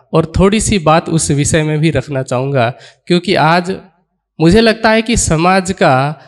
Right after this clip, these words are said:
निन्यानबे दशमलव नौ नौ प्रतिशत लोग भ्रांति में हैं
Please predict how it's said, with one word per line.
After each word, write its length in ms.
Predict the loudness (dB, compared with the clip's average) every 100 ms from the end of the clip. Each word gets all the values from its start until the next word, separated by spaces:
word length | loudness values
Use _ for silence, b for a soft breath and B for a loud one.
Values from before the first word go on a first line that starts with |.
| B -10
निन्यानबे 840 | -4 0 0 2 0 0 -2 0 0
दशमलव 640 | 0 0 -2 0 2 0
नौ 400 | 0 0 2 2
नौ 300 | 0 0 0
प्रतिशत 640 | 0 -2 0 0 0 -2
लोग 440 | 0 0 2 0 -4 -8 B B B
भ्रांति 640 | 0 2 2 0 -2 -2 0
में 180 | 0
हैं 380 | 0 -4 -10 _